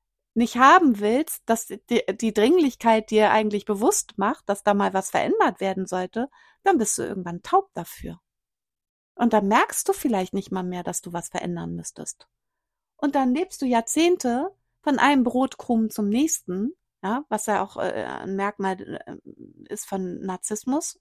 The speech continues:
in Beziehungen, ja. Dass du einen Brotkrumen nach dem nächsten bekommst, aber in der Zwischenzeit, in der du eigentlich dich beziehst auf diesen Menschen, ein gemeinsames Leben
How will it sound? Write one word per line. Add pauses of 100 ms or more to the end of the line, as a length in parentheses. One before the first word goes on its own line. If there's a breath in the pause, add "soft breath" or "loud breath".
in
Beziehungen,
ja. (1400)
Dass
du
einen
Brotkrumen
nach
dem
nächsten
bekommst, (280 soft breath)
aber
in
der
Zwischenzeit,
in
der
du
eigentlich
dich
beziehst
auf
diesen
Menschen,
ein
gemeinsames
Leben